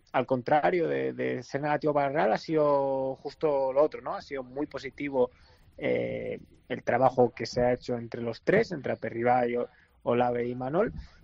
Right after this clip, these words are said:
Y si la situación ha llegado, o el grado de peso que ha tenido esa relación, la decisión de, de Olave ha sido alta, viendo que Imanol va a continuar y decide, pues, dar un paso al lado, naturalizarlo, no hacer dramas.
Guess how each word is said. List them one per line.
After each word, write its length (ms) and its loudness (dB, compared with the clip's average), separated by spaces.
Y 140 -8
si 400 -2
la 140 0
situación 720 -2
ha 100 0
llegado, 800 0
o 240 -8
el 160 -4
grado 400 2
de 180 0
peso 360 0
que 80 -2
ha 60 2
tenido 260 -6
esa 160 -6
relación, 500 -6
la 80 -4
decisión 460 -6
de, 180 0
de 100 0
Olave 300 4
ha 120 -2
sido 300 0
alta, 380 -2
viendo 400 2
que 120 -10
Imanol 320 -4
va 80 -4
a 20 -10
continuar 640 -6
y 180 -2
decide, 840 2
pues, 160 0
dar 160 6
un 100 -2
paso 260 2
al 100 2
lado, 340 6
naturalizarlo, 1040 0
no 300 -2
hacer 300 0
dramas. 520 0